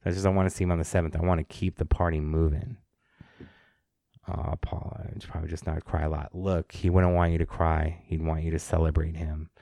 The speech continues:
enjoy his music. That's what it's about. He'd be like, "Tis, tis, no tears. Let's do this." You know, I like what Lori's saying. She'll make,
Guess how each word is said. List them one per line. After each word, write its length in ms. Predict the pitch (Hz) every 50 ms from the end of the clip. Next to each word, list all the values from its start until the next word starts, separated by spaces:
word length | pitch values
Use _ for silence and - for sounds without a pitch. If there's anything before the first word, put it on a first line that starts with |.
| - _ _ _ -
enjoy 420 | - 85 82 78 82 80 80 78
his 140 | 80 78 78
music. 480 | 80 78 76 76 76 78 - - _ _ _ _ _ _ _ _ _ _ _ _ -
That's 220 | - 80 - -
what 100 | 82 80
it's 120 | 78 - -
about. 460 | 76 80 80 76 76 78 - - _ _ _ - - _ _ _ _ _ _ _ _ _ _ _ _ _ _ _
He'd 200 | _ - 87 80
be 60 | 85
like, 200 | 80 80 80 -
"Tis, 260 | - - 87 - -
tis, 300 | - - 85 82 - -
no 160 | 85 85 82
tears. 540 | 80 - - 80 82 87 87 - - - - - _ _ _ -
Let's 140 | 87 - -
do 160 | - 78 78
this." 380 | - - 120 - - - - - _ _ _ _ _ _ _ _ _ _ _ _ _ _ _ _ _ _ _ _ _ _ _ _ _ _ _ _ _ _ _ _ _ _ _ - _ _ _ _ _ _ _ _ _ _ _ _ _ _ _ _ _ _ _ _ _ _ _ _ _ _ _ _ _ _ _ _ _ -
You 140 | 85 85 82
know, 340 | 78 80 80 78 78 80 - - - - - - - - - - - - _ _ _ _ _ _ _ _ _ _ _ _ _ _ _ _ _ _ _ _ _ _ _ _ _ _
I 180 | - 87 90 90
like 320 | 92 90 87 90 87 -
what 120 | - 87 82
Lori's 340 | 80 87 95 101 98 90 -
saying. 260 | - 87 85 85 85
She'll 200 | - - 87 82
make, 180 | 85 82 80